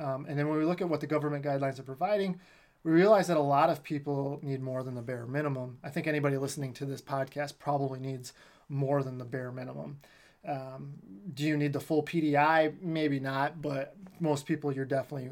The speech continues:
above what the D R I sa-, says.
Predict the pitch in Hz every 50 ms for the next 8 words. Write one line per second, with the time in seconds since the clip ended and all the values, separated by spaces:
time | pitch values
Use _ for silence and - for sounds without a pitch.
0 | - - - 139 120 117 - 147 139 139 135 135 135 - - - _ _ _ -
1 | _ - 147 143 143 147 143 143 143 139 147 156 160 151 135 147 139 - - -
2 | - - _ - - - - - - - - -